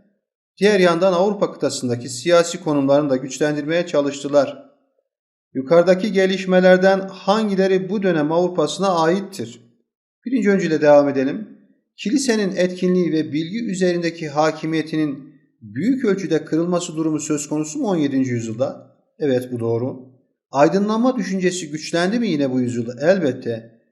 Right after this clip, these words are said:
Peki bu yüzyılda otuz yıl savaşları yaşandı mı? Yaşandı. Tarihini hatırlayalım. Bin altı yüz on sekiz, bin altı yüz kırk sekiz tarihleri arasında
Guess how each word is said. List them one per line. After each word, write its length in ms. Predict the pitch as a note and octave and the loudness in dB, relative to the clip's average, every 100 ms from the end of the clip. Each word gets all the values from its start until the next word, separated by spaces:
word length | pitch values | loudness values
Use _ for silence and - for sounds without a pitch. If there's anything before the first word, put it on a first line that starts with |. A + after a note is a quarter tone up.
| _ - | _ -10
Peki 280 | D#3 G#3 E3+ | -8 -6 -4
bu 100 | A#3+ | -2
yüzyılda 720 | B3 G#3+ F#3 F3+ D3+ D3 - | -2 -2 -2 -2 0 0 0
otuz 400 | D3+ D3+ B3+ A3 | -4 -2 -2 0
yıl 100 | F3+ | -2
savaşları 600 | - C#3+ C3+ C3 C3 B2+ | 0 2 2 2 -2 0
yaşandı 560 | B2+ A#2+ B2 A#2 A2+ | 0 -2 -4 -4 -4
mı? 380 | A#2+ F3+ - - _ _ | -6 -8 -12 -20 _ _
Yaşandı. 520 | B2 B2+ - B2+ B2+ | -2 -2 -2 -4 -4
Tarihini 440 | B2+ D#3 F#3+ G#3 G#3+ | 0 2 2 0 -2
hatırlayalım. 800 | G3 F3 D#3 C#3+ D#3 A#3 A#3+ - - _ - | -2 -2 2 2 2 -4 -10 -18 -20 _ -8
Bin 180 | E3 | -2
altı 320 | G3 F3+ F3+ E3 | 2 2 2 -2
yüz 220 | D3 - | -4 -4
on 180 | F3 G3 | -4 -4
sekiz, 600 | - B2 - D3 - - _ _ - | -4 -8 -8 -10 -12 -20 _ _ -8
bin 120 | F3 | -2
altı 260 | F3+ F3 | 0 0
yüz 180 | F3+ F#3 | -6 -8
kırk 180 | - E3+ | -12 -10
sekiz 420 | - D#3+ E3+ - | -8 -10 -10 -6
tarihleri 380 | C#3 B2+ A#2 C3 | -2 0 0 2
arasında 760 | E3 C3 - A#2+ D3 G#3 - | 2 0 -2 -2 -2 -2 -10